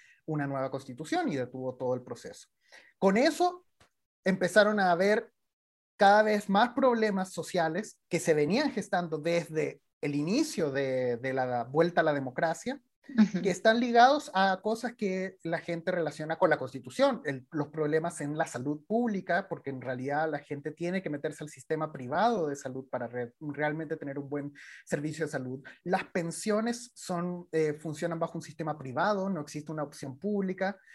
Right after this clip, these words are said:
Speaker 1: Eh, el, el, el acceso a la educación también, no existe la educación gratuita en Chile, eh, cuando con esta nueva constitución.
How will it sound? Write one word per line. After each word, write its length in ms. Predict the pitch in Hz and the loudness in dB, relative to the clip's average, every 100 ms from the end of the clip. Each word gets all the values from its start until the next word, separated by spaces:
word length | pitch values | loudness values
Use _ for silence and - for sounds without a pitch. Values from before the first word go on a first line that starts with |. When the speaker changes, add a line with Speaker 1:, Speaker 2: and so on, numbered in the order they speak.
| - - - | -20 -20 -8
Speaker 1:
Eh, 560 | 170 156 151 147 143 135 143 - _ _ _ _ - | -4 0 2 2 0 -4 -10 -18 _ _ _ _ -2
el, 560 | 170 156 147 147 147 151 | 2 2 4 2 0 -2
el, 240 | 151 143 151 | -2 -2 -4
el 680 | 147 143 143 135 139 135 131 _ _ - _ - | -2 -2 -2 -4 -8 -10 -14 _ _ -20 _ -8
acceso 380 | 170 - 196 196 | 0 2 4 6
a 20 | |
la 80 | 175 | 4
educación 480 | 156 147 240 269 | 4 2 2 0
también, 340 | 254 160 185 175 | 0 -2 -2 -2
no 80 | 151 | -4
existe 380 | 156 208 233 | -2 -2 0
la 80 | 214 | 0
educación 400 | 180 156 151 170 | 0 -2 -4 -6
gratuita 440 | 160 151 226 247 214 | -6 -4 -4 -4 -4
en 100 | 190 | -4
Chile, 540 | 196 185 185 180 175 156 147 | -6 -2 -2 -2 -2 -4 -4
eh, 80 | 143 | -4
cuando 380 | 151 143 143 139 131 | -4 -2 -2 -2 -4
con 160 | 147 147 | -4 -4
esta 200 | 147 156 | -2 -2
nueva 220 | 156 160 | -2 -4
constitución. 640 | 160 160 147 - 180 233 | -6 -10 -10 -6 -4 -4